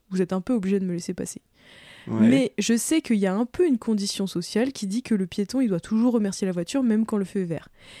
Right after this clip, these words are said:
Speaker 1: Je dois vous remercier pourquoi, en fait ? Pour pas me rouler dessus ?
Speaker 2: <laughs>
Speaker 1: Bah non.
Speaker 2: <laughs> Ouais, je
Speaker 1: Surtout
Speaker 2: comprends.
Speaker 1: que souvent, il fait froid, il pleut. Vous êtes bien au chaud dans votre voiture, vous ?
Speaker 2: Hmm.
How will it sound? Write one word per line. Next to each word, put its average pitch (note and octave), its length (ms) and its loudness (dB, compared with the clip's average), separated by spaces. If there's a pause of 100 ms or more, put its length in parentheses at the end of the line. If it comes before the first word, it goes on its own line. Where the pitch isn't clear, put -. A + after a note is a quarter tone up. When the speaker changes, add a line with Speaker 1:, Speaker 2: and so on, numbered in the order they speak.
(220)
Speaker 1:
Je - 60 -10
dois B3 100 4
vous D4 120 4
remercier C4+ 360 2
pourquoi, B3 300 0
en F#3 80 2
fait ? F3+ 100 -2
Pour - 140 -16
pas A#3+ 120 2
me A#3+ 60 4
rouler A#3+ 220 4
dessus ? - 240 -2 (400)
Speaker 2:
<laughs> G3+ 60 2 (1500)
Speaker 1:
Bah F3 160 0
non. F#3+ 180 2 (380)
Speaker 2:
<laughs> F3 120 0 (800)
Ouais, B2 120 2
je C#3+ 40 4
Speaker 1:
Surtout D3+ 200 0
Speaker 2:
comprends. C#3+ 160 4
Speaker 1:
que A#3+ 240 0
souvent, A3+ 460 0 (120)
il G3 100 -6
fait - 120 -6
froid, F3+ 360 -2 (120)
il G#3 100 -2
pleut. A3 380 2 (1120)
Vous G#3 180 2
êtes - 260 -4
bien G3 340 0
au D#4+ 60 -2
chaud C#4+ 180 -4
dans A#3+ 120 2
votre G#3+ 200 0
voiture, G3+ 400 -6
vous ? C4 200 -2
Speaker 2:
Hmm. A2 360 -2